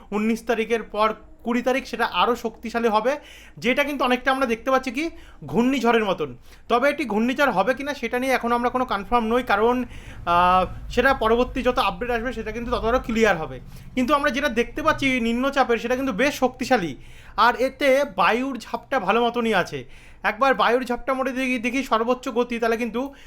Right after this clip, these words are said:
এইটটি ফোর কিলোমিটার, অর্থাৎ চুরাশি কিলোমিটার প্রতি ঘন্টায় কিন্তু এটা উঠেছে, আর বেশ শক্তিশালী, পুরো অনেকটা ঘূর্ণিঝড়ের মতনই মনে হচ্ছে। একবার আমরা এটাকে দেখে নেবো সরাসরি বায়ু মোডে।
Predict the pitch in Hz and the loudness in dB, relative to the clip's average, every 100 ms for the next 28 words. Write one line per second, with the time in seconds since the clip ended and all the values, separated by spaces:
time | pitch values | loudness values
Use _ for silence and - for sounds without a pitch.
0 | - - - 247 247 - 285 - 277 277 | -20 -18 2 4 4 -2 -2 0 0 2
1 | 254 233 196 190 240 262 - - - - | 2 4 2 2 2 0 -4 -20 -20 -20
2 | - - - 247 285 285 311 262 262 269 | -20 -18 -4 2 2 2 -2 0 0 0
3 | 277 220 262 240 247 269 254 254 269 262 | -4 -4 -2 0 0 0 0 -2 -2 0
4 | 233 214 233 240 175 127 - 165 165 220 | 0 2 0 0 -2 -8 -6 -4 0 2
5 | 269 262 247 247 233 269 277 262 226 226 | 2 2 -2 -2 -6 -6 -2 0 0 -2
6 | 247 - 214 240 226 254 247 214 240 254 | -4 -4 -6 -4 0 0 0 -4 -4 -2
7 | 196 185 151 - 123 - - - - 202 | -2 -2 -4 -8 -12 -14 -20 -20 -6 -4
8 | 214 269 269 277 262 262 254 247 254 262 | 0 0 2 0 0 0 0 0 0 0
9 | 254 240 240 240 233 180 214 220 175 | 0 -2 -2 -4 0 2 4 2 0